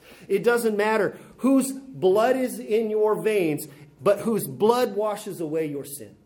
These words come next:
Amen. Whose blood you pra-, place your trust in. And you get the promises of forgiveness, of God being for you,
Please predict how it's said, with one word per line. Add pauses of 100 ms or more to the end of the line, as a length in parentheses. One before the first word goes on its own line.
(1700)
Amen. (1160)
Whose
blood
you
pra-,
place
your
trust
in. (1300)
And
you
get
the
promises (1700)
of
forgiveness, (500)
of
God
being
for
you,